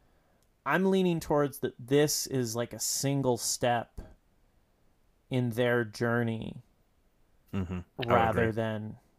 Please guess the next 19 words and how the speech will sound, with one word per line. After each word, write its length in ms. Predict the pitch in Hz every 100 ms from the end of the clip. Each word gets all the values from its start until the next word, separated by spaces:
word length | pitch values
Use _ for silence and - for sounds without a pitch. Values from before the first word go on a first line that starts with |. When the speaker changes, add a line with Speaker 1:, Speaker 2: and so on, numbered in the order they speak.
| _ _ _ _ _ _ - - -
Speaker 1:
i-, 120 | 143
yeah, 360 | 151 147 107 92 117
like, 180 | 135
it's 320 | 120 123 147 147
like 100 | 139
a 60 |
single 400 | 127 - 196 175
part 240 | 139 151 131
of 80 |
the 60 | 117
circle 520 | - 123 113 113 107
rather 400 | 107 117 120 120
than, 360 | 113 113 117 127 - - _ _ _ _ _ _ _ _ _ _ _ _ _ -
you 180 | 127 117
know, 240 | 101 -
kind 200 | - 127
of 20 | 120
the 80 |
resolution. 920 | 110 117 113 107 110 113 - - -